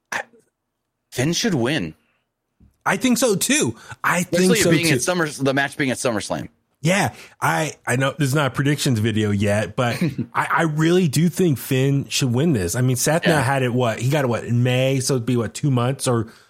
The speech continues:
Speaker 2: about almost two and a half months by the time
Speaker 1: Right.
Speaker 2: SummerSlam gets there. So, um, yeah, I mean, you know, I, that's the thing. While the W W E title, Universal title,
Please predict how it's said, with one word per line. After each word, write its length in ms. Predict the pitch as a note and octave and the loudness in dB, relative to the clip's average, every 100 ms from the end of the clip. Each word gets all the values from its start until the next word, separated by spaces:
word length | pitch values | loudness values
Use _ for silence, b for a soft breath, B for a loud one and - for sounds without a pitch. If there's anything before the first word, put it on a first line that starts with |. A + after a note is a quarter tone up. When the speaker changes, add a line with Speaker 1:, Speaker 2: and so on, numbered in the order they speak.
| B B - | B B -6
Speaker 2:
about 100 | C3 | -2
almost 280 | C3+ B2+ - | 0 -2 0
two 100 | C#3 | 0
and 60 | |
a 20 | A#2 | 0
half 220 | A2+ - | 0 0
months 280 | A#2+ A#2 - | 0 0 -2
by 140 | G#2+ | -6
the 60 | G2 | -4
time 120 | G#2+ | -2
Speaker 1:
Right. 80 | G2+ | 0
Speaker 2:
SummerSlam 600 | F#2 G#2 G#2+ - G2 F2+ F2 | 0 -2 -2 -2 -2 -2 -2
gets 200 | F#2+ - | -4 -4
there. 480 | F2+ F#2 F2 F#2 B B B B | -2 0 0 -2 B B B B
So, 340 | - G#2+ G2+ | -4 0 0
um, 460 | G2 F#2+ F#2 F2 - _ _ _ _ _ _ _ | 0 0 -2 -4 -6 _ _ _ _ _ _ _
yeah, 240 | B2+ A3 D3+ | -4 -2 0
I 60 | |
mean, 260 | G3+ B3+ F#3 | 2 2 2
you 100 | B3 | 2
know, 180 | G3 G#3 | 2 0
I, 480 | - - - - - - | -4 -14 -18 -16 -12 -6
that's 160 | G3 A#3 | -4 0
the 80 | A#3 | 2
thing. 280 | E3 G#2+ b b b _ | 2 -2 b b b _
While 300 | C#3 D#3 D#3 | 0 2 2
the 80 | D3+ | 0
W 240 | G3+ G3+ | 0 0
W 180 | G3+ F#3 | 2 2
E 20 | E3 | 2
title, 580 | D#3 D#3 D3 D3 D3 | 2 2 2 2 0
Universal 520 | C3 C3+ C3+ C#3 C#3+ C3 | 0 0 2 0 0 -2
title, 600 | C3 B2+ A#2+ A#2 G#2+ | 0 0 2 0 -2